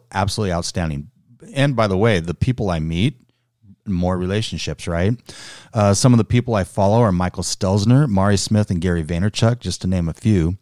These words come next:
And what's interesting is that I get social media information from those folks as well as basic business information. Um, and I also believe in filling up on business strategies is extremely important. You can add Marie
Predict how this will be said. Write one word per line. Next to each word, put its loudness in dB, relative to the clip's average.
And 0
what's 0
interesting 2
is 2
that 0
I -2
get -2
social 4
media 2
information -2
from -4
those 0
folks -2
as -6
well 0
as -2
basic -8
business -4
information. -8
Um, -2
and -6
I 0
also -2
believe -2
in -2
filling -2
up -4
on -2
business -2
strategies -2
is -8
extremely -4
important. -4
You -20
can -6
add -4
Marie -4